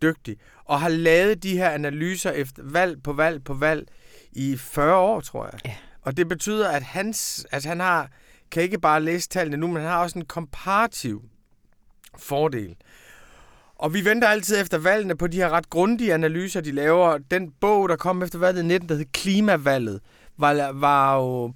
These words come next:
Speaker 1: bygget oven på de der, var, var bygget oven på de der, øhm, analyser, så de, vi regner dem,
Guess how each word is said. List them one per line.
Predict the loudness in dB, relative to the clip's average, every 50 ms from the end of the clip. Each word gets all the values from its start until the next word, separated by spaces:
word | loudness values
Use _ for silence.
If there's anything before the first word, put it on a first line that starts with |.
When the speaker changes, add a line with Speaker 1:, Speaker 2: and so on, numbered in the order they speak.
| _ -2
Speaker 1:
bygget | 0 2 2 2 2 0 2
oven | 2 0 0 -2 -2
på | -4
de | -4 -4 -4 -2
der, | 0 2 2 2 2 0 -2 -4 -6 -8 -10 -12
var, | -16 -16 -14 -10
var | -10 -10
bygget | -8 -6 -4 -2 0
oven | 0 0 -2
på | -6 -8
de | -8 -6
der, | -4 0 0 2 2 2 0 0
øhm, | -2 -4 -8 -8 -10 -12 _ _ -20 -20 -20 _ -20 -20 -20 -20 -16 -6
analyser, | -2 -2 0 0 0 0 -2 -2 -2 -4
så | -4 -4 -6
de, | -6 -8 -16 -18 _ -18 -18 -16 -14 -14 -16 -18 _ _ _ _ _ -12 -6
vi | 0 0 0 2
regner | 4 4 4 4 4 2 0 0
dem, | 0 0 -2 -2 -4